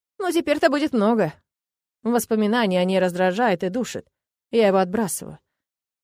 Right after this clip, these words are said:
«Давай поговорим». Трогаю Василису за плечо, она дёргается, отшатывается, отсаживается к самой дверце.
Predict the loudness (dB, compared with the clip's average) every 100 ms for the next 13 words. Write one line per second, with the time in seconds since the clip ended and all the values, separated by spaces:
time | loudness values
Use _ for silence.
0 | -2 2 4 4 2 0 0 -2 -6 -14
1 | _ _ _ -2 2 2 2 0 0 0
2 | -2 -6 -4 -6 0 0 0 0 2 2
3 | 0 -6 -8 -6 -2 -4 -4 -10 -12 -12
4 | -6 -2 -2 -2 -8 -10 -12 -6 -4 -4
5 | -6 -12 -16 -18